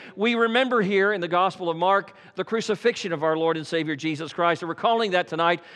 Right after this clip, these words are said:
"The day hell came out of heaven." And then on Easter, two days from now,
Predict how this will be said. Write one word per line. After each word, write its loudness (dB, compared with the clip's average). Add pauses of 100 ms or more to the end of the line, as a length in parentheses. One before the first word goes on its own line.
(120)
"The 2
day 4
hell 4 (200)
came 2
out 6
of -4
heaven." 0 (960)
And 0
then 4
on 4
Easter, 0
two -2
days 2
from -4
now, 2